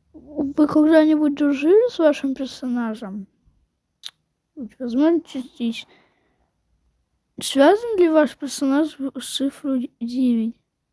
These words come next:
Нет. В-, в-, им-, имеет ли ваш персонаж отношение к Майнкрафт П?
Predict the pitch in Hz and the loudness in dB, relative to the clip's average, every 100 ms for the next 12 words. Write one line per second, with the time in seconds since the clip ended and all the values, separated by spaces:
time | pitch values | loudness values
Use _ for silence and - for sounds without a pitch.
0 | _ _ _ _ _ _ _ 226 240 254 | _ _ _ _ _ _ _ -2 2 4
1 | 269 269 254 254 - - _ _ _ _ | 4 4 2 -2 -8 -20 _ _ _ _
2 | _ _ _ _ _ _ _ _ _ - | _ _ _ _ _ _ _ _ _ -10
3 | 254 - _ _ 294 - _ _ - 269 | -10 -10 _ _ -10 -10 _ _ 0 4
4 | 262 262 - 254 277 285 330 440 415 349 | 4 2 -2 2 4 4 4 4 2 2
5 | 320 - - _ _ _ _ 285 - 311 | 2 -2 -16 _ _ _ _ -8 -2 0
6 | 302 349 349 262 277 - 302 320 311 - | 0 0 -4 -4 -4 -2 -2 0 0 -2
7 | 269 262 254 247 277 269 247 - - - | -4 -2 0 0 0 -2 -2 -12 -10 -4
8 | 226 202 | -4 -4